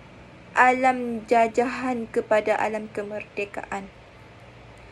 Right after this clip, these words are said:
Semoga tak melewatkan masa. Mai perkenalkan, nama saya Nurriah Awe dengan nim dua puluh dua belas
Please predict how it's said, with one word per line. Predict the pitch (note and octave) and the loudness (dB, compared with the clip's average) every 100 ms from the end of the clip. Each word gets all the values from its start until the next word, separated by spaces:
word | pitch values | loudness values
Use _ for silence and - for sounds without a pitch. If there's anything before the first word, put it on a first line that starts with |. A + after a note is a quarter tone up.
| - - - - - - - - - - - - | -20 -20 -20 -20 -20 -20 -20 -20 -20 -20 -20 -16
Semoga | - - A#3 A3 A3 A3+ B3 B3 | -14 -8 -6 -4 0 4 4 4
tak | A#3+ A3 - | 2 0 -4
melewatkan | A#3 A#3 A3+ A3 - A#3 | -4 0 0 0 -2 -4
masa. | A3+ A3+ A3+ C#4 D4+ E4 - - - | -2 -4 2 4 6 4 -4 -20 -10
Mai | A3 G#3+ | -8 -2
perkenalkan, | A3 - B3+ B3 B3 | -4 0 0 2 2
nama | A#3+ A#3+ | 0 0
saya | A#3+ A3+ G#3+ A#3 C4 | -2 0 0 2 0
Nurriah | C#4+ B3 A#3 A3+ A3+ A3 A3+ - | 0 -2 -4 -4 -2 -2 -2 -6
Awe | G#3 G3+ A3+ C4+ D#4+ - - A#3 | -6 -2 0 2 0 -8 -8 -4
dengan | A#3 A#3 A3 | 0 0 0
nim | A3 B3 C#4 D#4 - - - - - | -2 -2 -2 -4 -10 -18 -18 -18 -12
dua | G#3+ A#3 A3 G#3 | -2 4 6 4
puluh | G#3+ A3 A#3+ D4 | 0 2 4 4
dua | C#4 A3 G#3+ G#3+ | 4 4 4 6
belas | G#3+ B3 | 2 2